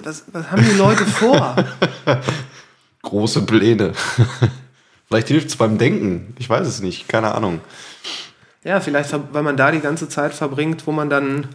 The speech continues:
Speaker 2: Ja.
Speaker 1: seinen Facebook-Feed liest.
Speaker 2: Ja, richtig. Aber ich finde, da geht's dann halt auch wieder weiter mit diesen ganzen Hamsterkäufen. Das ist halt auch wieder nur so ein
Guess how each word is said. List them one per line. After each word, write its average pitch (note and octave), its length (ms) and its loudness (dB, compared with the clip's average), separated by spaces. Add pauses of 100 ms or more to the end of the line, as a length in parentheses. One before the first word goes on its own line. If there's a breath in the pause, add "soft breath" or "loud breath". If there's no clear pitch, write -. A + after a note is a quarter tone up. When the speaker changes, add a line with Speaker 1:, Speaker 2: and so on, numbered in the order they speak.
(160)
Speaker 2:
Ja. F#2+ 260 -2
Speaker 1:
seinen C3 200 0
Facebook-Feed B2+ 680 -4
liest. G#2 420 -8
Speaker 2:
Ja, A2 160 0
richtig. G2+ 600 -4
Aber F#2 160 2
ich F#2 80 -2
finde, G#2+ 220 2
da G2 180 2
geht's G#2+ 200 0
dann G#2 120 2
halt F#2+ 160 2
auch F#2 140 -2
wieder F2+ 220 0
weiter F#2 320 0
mit F#2 160 -6
diesen F2+ 180 -6
ganzen F2+ 300 -6
Hamsterkäufen. F#2 640 -6
Das E2+ 100 -8
ist F2 160 -12
halt F2 140 -2
auch F#2 180 -4
wieder F2+ 200 -2
nur F2+ 180 -2
so E2+ 80 -4
ein F2 160 -2